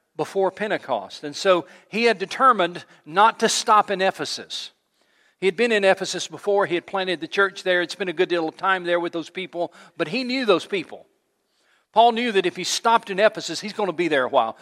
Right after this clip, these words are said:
Have you ever visited somebody and think, "Now, if I stop there, I'm gonna be there a while. If I stop to talk to her, I'm gonna be there a while," right? That was Paul. Paul said, "If I go to Ephesus, I know those people love me, and I, I know that I love them. And if I go to Ephesus on the way home,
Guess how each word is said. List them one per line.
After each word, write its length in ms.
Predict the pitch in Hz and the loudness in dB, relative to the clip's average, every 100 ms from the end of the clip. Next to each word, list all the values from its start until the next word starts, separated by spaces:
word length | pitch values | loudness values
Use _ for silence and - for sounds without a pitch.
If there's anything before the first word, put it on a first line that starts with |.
| - | -8
Have 100 | 185 | -4
you 80 | 196 | 0
ever 140 | 240 196 | 0 2
visited 400 | 202 202 208 196 | 0 0 -4 -4
somebody 300 | 196 196 185 | 2 4 4
and 60 | |
think, 160 | 196 143 | -2 -2
"Now, 120 | 147 | 0
if 100 | 151 | 4
I 60 | 175 | 2
stop 340 | - 220 220 | 4 2 4
there, 120 | 175 | 0
I'm 80 | 165 | 0
gonna 120 | 165 | 0
be 100 | 170 | 0
there 180 | 147 117 | 0 -2
a 40 | |
while. 300 | 98 95 - _ _ _ _ _ _ _ _ _ _ _ _ | -6 -12 -16 _ _ _ _ _ _ _ _ _ _ _ _
If 140 | 135 | 4
I 80 | 190 | 6
stop 320 | 180 - 226 | 6 6 2
to 80 | - | 4
talk 240 | 226 214 196 | 4 4 2
to 80 | |
her, 160 | 151 165 | 2 2
I'm 80 | 180 | 2
gonna 140 | 185 | 0
be 100 | 180 | 0
there 220 | 170 117 | 0 0
a 20 | 107 | -2
while," 300 | 104 - _ | -10 -10 _
right? 300 | 147 190 196 _ _ _ _ _ _ _ - | 0 0 0 _ _ _ _ _ _ _ -2
That 160 | 202 | 2
was 120 | 214 - | 2 2
Paul. 480 | 240 240 180 98 _ _ _ _ _ | 2 4 2 -2 _ _ _ _ _
Paul 160 | 196 202 | 2 2
said, 160 | 208 | 0
"If 120 | 185 | 4
I 120 | 214 269 | 6 8
go 160 | 277 | 8
to 80 | 254 | 8
Ephesus, 640 | 220 226 156 117 101 - - _ _ _ _ _ - | 6 4 -2 -6 -12 -14 -16 _ _ _ _ _ -2
I 120 | 220 | 2
know 140 | 233 | 4
those 180 | 214 208 | 4 2
people 300 | - 208 180 | -2 -2 2
love 240 | 208 208 202 | 6 6 4
me, 240 | 208 214 | -2 0
and 100 | 175 | 2
I, 140 | 180 175 | 0 2
I 80 | 190 | 0
know 140 | 202 | 2
that 120 | 190 185 | 2 4
I 120 | 185 | 4
love 280 | 190 180 160 | 4 2 0
them. 240 | 185 185 | 0 0
And 80 | 165 | -2
if 140 | 160 | 0
I 100 | 247 | 2
go 180 | 233 247 | 4 4
to 140 | 208 | 6
Ephesus 400 | 214 180 - 151 | 4 2 -8 -4
on 140 | 180 180 | -2 -2
the 40 | |
way 180 | 170 185 | -2 -2
home, 400 | 170 208 156 | 0 2 0